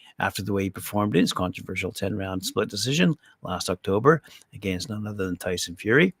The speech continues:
Um, Hearn feels that Joshua's recent win over Otto Wallin last December has put a lot of people believing he's now in, the best fighter in the world, <laughs> says Hearn, and I would actually beat Fury. Um,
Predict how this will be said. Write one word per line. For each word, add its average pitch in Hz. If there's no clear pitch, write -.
Um, 127
Hearn 127
feels 135
that 123
Joshua's 117
recent 113
win 113
over 117
Otto 117
Wallin 123
last 131
December 131
has 139
put -
a 107
lot 104
of 104
people 110
believing 143
he's 160
now 165
in, 160
the 156
best 156
fighter 165
in 165
the 165
world, 180
<laughs> -
says -
Hearn, 92
and 123
I -
would 117
actually 110
beat 113
Fury. 131
Um, 117